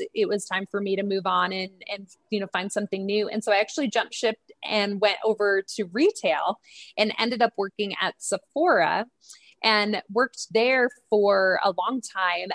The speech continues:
as a store director and eventually what's called a council store director, which meant that I got to go to the corporate office.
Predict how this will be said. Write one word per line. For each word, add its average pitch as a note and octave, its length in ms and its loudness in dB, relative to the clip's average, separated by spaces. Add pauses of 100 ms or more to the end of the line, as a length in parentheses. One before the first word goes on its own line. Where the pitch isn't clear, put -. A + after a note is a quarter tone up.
(120)
as F#3+ 120 -4
a G3 80 -4
store G#3 220 2
director G3 500 0
and F#3+ 100 -2
eventually F#3 580 -2
what's F#3+ 220 -4 (220)
called - 240 -8
a F#3 60 -8 (520)
council E3 280 -6
store A#3 240 -2
director, D4 480 -2
which G3+ 260 -2
meant F#3+ 200 -6
that F#3+ 100 0
I F3+ 160 2
got F3+ 280 0
to - 300 -10
go F#3+ 220 2
to F#3+ 160 -8
the F3+ 100 -6
corporate G3 380 -2
office. F#3+ 420 -2